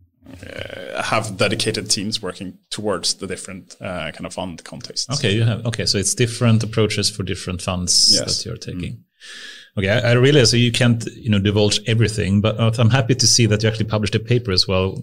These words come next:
Speaker 2: so we can
Speaker 1: Yeah.
Speaker 2: speak more about that shortly.
Speaker 1: Yeah, yeah,
Speaker 2: But,
Speaker 1: sure.
Speaker 2: but, uh, as much as you can, can you just give some example or some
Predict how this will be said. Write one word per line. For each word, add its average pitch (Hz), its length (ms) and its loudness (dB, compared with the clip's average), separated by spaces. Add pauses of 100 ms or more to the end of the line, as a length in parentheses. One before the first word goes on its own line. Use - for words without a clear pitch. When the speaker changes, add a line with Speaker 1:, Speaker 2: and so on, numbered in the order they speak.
(140)
Speaker 2:
so - 180 -4
we 95 80 -2
can 104 120 2
Speaker 1:
Yeah. 139 160 4
Speaker 2:
speak 113 460 0
more 127 120 6
about 107 180 4
that 104 100 2
shortly. 123 200 6
Speaker 1:
Yeah, 143 140 6
yeah, 120 100 6
Speaker 2:
But, 113 80 2
Speaker 1:
sure. 120 220 2 (440)
Speaker 2:
but, 113 260 2
uh, 113 460 4
as 123 220 2
much 151 160 2
as 127 100 2
you 139 80 2
can, 101 300 2
can 104 140 0
you 107 80 4
just 113 360 2
give 123 140 2
some 135 180 2
example 98 500 0
or 95 80 -4
some 110 500 2